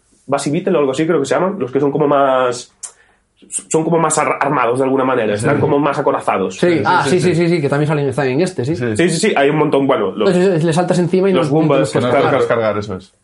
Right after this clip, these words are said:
Speaker 1: Hay un montón de ideas de la hostia. El, el traje de, bueno, el traje de, de, de fontanero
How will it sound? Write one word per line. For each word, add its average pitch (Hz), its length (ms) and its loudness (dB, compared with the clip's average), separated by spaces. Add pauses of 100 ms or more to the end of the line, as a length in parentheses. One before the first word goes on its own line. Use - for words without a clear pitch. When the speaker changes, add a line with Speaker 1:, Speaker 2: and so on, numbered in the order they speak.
(140)
Speaker 1:
Hay 147 120 0
un 156 60 2
montón 160 220 2
de 127 80 2
ideas 156 260 -2
de 110 80 -4
la 90 120 -8
hostia. - 340 -12 (400)
El, 127 300 0
el 110 160 -2
traje 120 600 0 (120)
de, 107 540 0
bueno, 110 280 -2
el 107 120 -4
traje 123 260 0
de, 110 440 2
de, 120 220 0
de 131 100 -2
fontanero 120 840 0